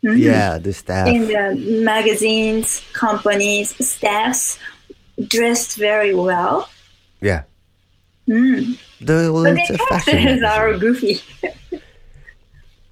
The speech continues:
Speaker 2: It's all really, really goofy.
Speaker 1: Mm.
Speaker 2: But it works.
Speaker 1: So,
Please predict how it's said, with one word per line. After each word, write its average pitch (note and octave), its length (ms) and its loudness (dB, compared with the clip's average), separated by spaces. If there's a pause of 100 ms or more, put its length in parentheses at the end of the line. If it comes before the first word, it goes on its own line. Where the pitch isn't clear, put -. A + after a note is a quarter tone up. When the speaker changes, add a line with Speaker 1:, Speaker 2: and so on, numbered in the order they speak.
(880)
Speaker 2:
It's - 220 -8
all E2 640 -4
really, E2 340 -2
really E2 340 -6 (260)
goofy. D2+ 500 -6 (680)
Speaker 1:
Mm. G#3+ 960 0 (540)
Speaker 2:
But D3 100 2
it D3 100 0
works. C#3+ 360 0
Speaker 1:
So, D#4 160 4